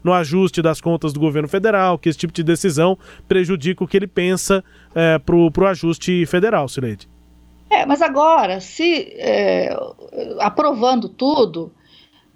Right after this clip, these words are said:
Speaker 2: o ministro não vai ter o que fazer. Ele vai ter que fazer. Inclusive, a decisão do Gilmar estabelece prazos.
Speaker 1: Cumpra-se, né?
Speaker 2: Né? E a, a grande questão que fica agora também é o seguinte, Rubens, tudo isso que eu tô contando aqui, que a gente já sabe, é a posição do governo de Goiás. O governo de Goiás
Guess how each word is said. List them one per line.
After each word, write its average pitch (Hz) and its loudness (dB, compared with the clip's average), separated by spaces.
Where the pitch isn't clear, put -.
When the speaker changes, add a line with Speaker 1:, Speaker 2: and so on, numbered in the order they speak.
Speaker 2:
o 262 2
ministro 294 0
não 494 -4
vai 480 2
ter 403 2
o 403 2
que 226 -6
fazer. 170 -2
Ele - 0
vai 311 0
ter 523 -2
que - -12
fazer. 294 0
Inclusive, 359 0
a 294 0
decisão 262 -2
do 240 -6
Gilmar 240 -2
estabelece 466 -2
prazos. 247 -2
Speaker 1:
Cumpra-se, 220 0
né? 202 0
Speaker 2:
Né? 226 -2
E 320 4
a, 440 2
a - -6
grande 302 -2
questão 277 0
que 262 -10
fica 277 -2
agora 226 0
também 226 -2
é - -2
o - -2
seguinte, 214 -10
Rubens, 185 -6
tudo 403 2
isso 381 2
que - -2
eu 285 -2
tô 240 0
contando 190 -4
aqui, 262 2
que - -4
a 226 0
gente 226 -4
já 180 -8
sabe, 226 -2
é 269 2
a 320 -2
posição 277 -2
do 339 -4
governo 240 2
de 262 -8
Goiás. 285 -2
O - -16
governo 190 -2
de 208 -6
Goiás 240 0